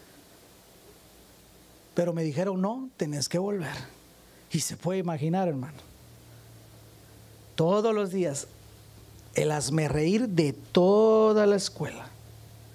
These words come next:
Niñas, niños, todo el tiempo. Mire, hermano, yo no quería saber más nada de la escuela porque todos era poniendo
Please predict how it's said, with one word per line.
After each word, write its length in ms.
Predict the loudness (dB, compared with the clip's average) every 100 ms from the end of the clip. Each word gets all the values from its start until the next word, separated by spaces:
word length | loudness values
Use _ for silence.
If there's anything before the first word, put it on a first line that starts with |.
| -20 -20 -20 -20 -20 -20 -20 -20 -20 -20 -20 -20 -20 -20 -20 -20 -20 2
Niñas, 720 | 6 6 6 2 2 2 4
niños, 680 | 6 6 6 6 4 2 2
todo 280 | 4 6 6
el 160 | 2 4
tiempo. 340 | 6 6 6
Mire, 180 | 6 6
hermano, 300 | 6 2 0 -6 -20 -20 -20 -20 -20 -20 -20 -10 2
yo 100 | 4
no 120 | 6
quería 240 | 6 4
saber 300 | 4 6 6
más 320 | 6 4 4
nada 340 | 6 6 6 6
de 80 | 4
la 100 | 2
escuela 400 | 2 4 6 4
porque 240 | 2 -2
todos 580 | 2 4 4 4 0 0
era 260 | 4 4 4
poniendo 880 | 4 8 8 8 8 6 8 6